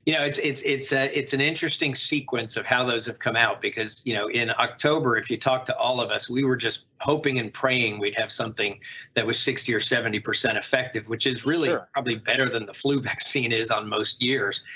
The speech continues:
Speaker 1: and can make a
Speaker 2: Okay.
Speaker 1: real dent in the flu and frankly would make even more of a dent if more people would get vaccinated. Um, you know, and then we had these two that came out that were, I mean, literally like grand slam home runs. And, uh, that's
Speaker 2: Yeah.
Speaker 1: the Pfizer and the Moderna, which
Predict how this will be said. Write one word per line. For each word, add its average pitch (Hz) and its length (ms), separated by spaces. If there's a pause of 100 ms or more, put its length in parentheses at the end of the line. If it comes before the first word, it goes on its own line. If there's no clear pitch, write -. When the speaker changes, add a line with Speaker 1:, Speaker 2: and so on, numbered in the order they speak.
(120)
Speaker 1:
and 113 140
can 123 140
make 117 180
a 107 40
Speaker 2:
Okay. 107 80
Speaker 1:
real 123 180 (160)
dent 120 180
in 104 80
the 98 80
flu 127 260
and 95 120
frankly 113 280
would 104 180
make 107 200
even 104 200
more 117 180
of 107 40
a 107 60
dent 101 320
if 98 140
more 104 160
people 110 320
would 101 100
get 104 160
vaccinated. 110 680 (360)
Um, 120 300
you 139 80
know, 117 100
and 120 100
then 151 140
we 160 100
had 131 220
these 113 240
two 156 280
that 120 160
came 120 260
out 113 260
that 107 160
were, 107 240
I - 20
mean, 107 160
literally 120 380
like 107 200
grand 107 260
slam 110 260
home 107 200
runs. 110 520
And, 107 400
uh, 104 240
that's 107 220
Speaker 2:
Yeah. 92 80
Speaker 1:
the 87 60
Pfizer 113 500
and 104 100
the 101 60
Moderna, 135 480
which 123 280